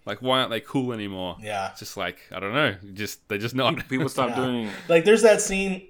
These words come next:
Speaker 2: where he's, uh, where they're, like, going in the cones, and I'm like, "Nobody does that."
Speaker 1: It was the height of the fad, I'd say.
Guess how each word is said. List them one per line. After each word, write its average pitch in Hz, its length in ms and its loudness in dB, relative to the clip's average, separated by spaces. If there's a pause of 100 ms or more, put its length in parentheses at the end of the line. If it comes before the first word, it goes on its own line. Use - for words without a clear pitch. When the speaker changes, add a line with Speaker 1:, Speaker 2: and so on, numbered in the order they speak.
Speaker 2:
where 151 200 2
he's, 151 240 2
uh, 135 400 8
where 143 80 -2
they're, 143 220 6
like, 131 400 2
going 147 320 4
in 143 160 -4
the 123 80 2
cones, 147 500 0
and 165 80 -4
I'm 156 60 -6
like, 165 120 -8
"Nobody 262 260 -6
does - 260 -8
that." 240 380 -2 (200)
Speaker 1:
It 123 60 -2
was 123 140 -2
the 117 100 0
height 113 360 4
of 98 280 -8
the 95 120 -8
fad, 85 380 -4 (160)
I'd - 160 -12
say. 85 240 -10